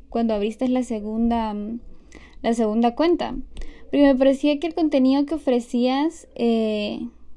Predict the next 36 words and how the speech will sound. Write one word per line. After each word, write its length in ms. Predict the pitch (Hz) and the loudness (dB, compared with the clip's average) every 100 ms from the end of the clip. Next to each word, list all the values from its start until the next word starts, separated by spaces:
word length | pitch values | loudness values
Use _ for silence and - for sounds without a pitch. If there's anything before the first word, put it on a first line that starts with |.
| - - | -16 -8
era 220 | 233 247 | -4 0
de 120 | 285 | 0
calidad, 460 | 285 240 214 240 294 | 0 -2 -2 -2 -2
¿no? 240 | 233 240 233 | -2 -2 -4
O 20 | |
sea, 140 | 220 | -8
no, 600 | 214 226 233 247 247 240 - - - - - - - - - | -6 -4 -4 -4 -4 -6 -10 -20 -20 -20 -20 -20 -20 -8 0
no 180 | 262 | 2
es 240 | 269 277 - | 4 0 0
tanto, 800 | 269 262 262 277 262 247 233 226 | 2 4 4 4 4 4 2 0
"Esta 240 | 247 269 | -2 -2
es 80 | 269 | 0
la 120 | 254 | 0
ropa 220 | 240 247 | 0 -2
que 80 | 247 | -6
estoy 260 | - 254 247 | -2 0 0
usando", 500 | 233 262 262 254 247 | 0 0 2 2 2
¿verdad? 420 | 226 214 214 226 | 0 -2 -6 -6
Es, 580 | 226 214 208 196 - - | -6 -4 -4 -6 -8 -2
no, 320 | 233 233 233 | 0 2 0
no 180 | 240 240 | 0 0
por 100 | 262 | 2
ofender, 420 | 262 254 247 247 | 2 4 4 2
sino 320 | 254 233 226 | 2 0 0
que 460 | 247 233 220 - - - | 0 2 2 -2 -8 -4
era, 260 | 233 240 - - - - | 0 0 -4 -18 -14 -6
era 160 | 220 247 | 0 2
algo 180 | 262 269 | 2 4
que 80 | 269 | 6
a 20 | |
mí 120 | 262 | 8
me 140 | 269 | 6
ofrecía 760 | 277 269 240 - 240 254 247 254 - - - - - - - - - - - | 4 2 -2 -2 -2 0 0 -4 -12 -20 -20 -20 -20 -20 -20 -20 -20 -20 4
quedarme 400 | 254 247 254 269 | 6 8 6 4
con 240 | 240 226 | 2 2
algo. 460 | 220 214 - - | 0 -4 -6 -10